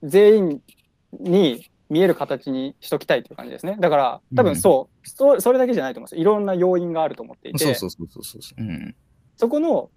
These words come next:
Speaker 1: 個人個人のモチベーションっていうのを、もう少しこう見える形にしといた方が、
Speaker 2: うんうん。
Speaker 1: あの、いろいろ決めやすそうだし、なんか、いい方向にアップデート
Speaker 2: うんうんうん。
Speaker 1: していきたい、い-、できるかなって思ってますね。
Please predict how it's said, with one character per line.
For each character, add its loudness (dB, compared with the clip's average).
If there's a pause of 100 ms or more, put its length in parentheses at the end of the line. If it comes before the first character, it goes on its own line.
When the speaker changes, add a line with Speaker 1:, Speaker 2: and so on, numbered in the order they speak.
(440)
Speaker 1:
個 2
人 0
個 0
人 0
の -8
モ -12
チ -10
ベ -4
ー -6
シ -12
ョ -10
ン -12
っ -14
て -8
い -4
う -8
の -8
を、 -8 (560)
も -6
う -4
少 0
し -12
こ -10
う -14
見 -6
え -2
る -4
形 -10
に -14
し -20
と -8
い -10
た -14
方 -6
が、 -2 (540)
Speaker 2:
う -6
ん -2
う -2
ん。 -10 (280)
Speaker 1:
あ -12
の、 -16
い -10
ろ -6
い -8
ろ -10 (340)
決 -12
め -8
や -6
す -14
そ -4
う -8
だ -8
し、 -4 (440)
な -14
ん -20
か、 -14 (680)
い 0
い 2
方 -2
向 -8
に -6
ア -8
ッ -10
プ -12
デ -4
ー -4
ト -4
Speaker 2:
う -4
ん -4
う -4
ん -8 (420)
う -20
ん。 -18
Speaker 1:
し -20
て -16
い -16
き -20
た -4
い、 -14 (100)
い-、 -8 (120)
で -8
き -2
る -4
か -8
な -2
っ -8
て -20
思 -20
っ -20
て -20
ま -20
す -20
ね。 -20